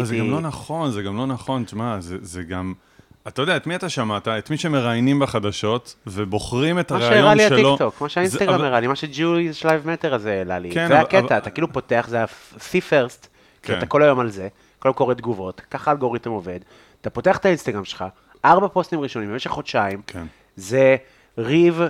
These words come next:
Speaker 2: של חבל שלא שמו אתכם בתאים, והוא אומר לה, "Yeah, you fucking terrorist", וכזה, "כן, תגיד לה שהיא טרור-",
Speaker 1: <laughs>
Speaker 2: כן, "אחי, תשחרר אותי מהחרא הזה,
Speaker 1: כן,
Speaker 2: תן לי
Speaker 1: כן.
Speaker 2: לראות רקון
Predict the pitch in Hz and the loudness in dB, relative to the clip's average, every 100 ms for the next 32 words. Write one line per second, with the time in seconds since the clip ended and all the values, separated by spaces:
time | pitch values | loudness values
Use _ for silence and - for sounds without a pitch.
0 | - - 135 131 127 - 113 135 131 131 | -4 -10 0 0 0 0 4 4 2 -4
1 | 123 127 117 - 107 - 117 139 165 175 | -2 -4 -4 -8 -8 -2 0 0 0 -4
2 | - - - 95 123 127 135 131 127 - | -14 -20 -14 -2 2 4 4 4 2 -2
3 | - - - - 160 220 254 269 220 - | -14 -14 -14 -6 0 2 4 2 2 -2
4 | 190 208 196 196 202 233 - - 120 - | -6 -6 -4 0 0 0 -4 -10 -8 -4
5 | 139 123 139 202 165 - 120 110 117 - | -2 2 4 4 4 0 -4 -4 -6 -6
6 | - 127 131 165 131 110 110 117 131 - | -8 -2 2 2 2 -4 -6 -4 -2 2
7 | 262 - - - - 170 196 240 - 269 | 2 2 -2 0 4 4 4 2 2 0
8 | 254 - _ 131 127 113 110 156 175 220 | 0 -14 _ 0 2 2 2 4 6 6
9 | 123 110 90 156 185 240 147 139 208 127 | 4 2 2 2 4 4 4 2 2 0
10 | 127 - 180 | -2 0 0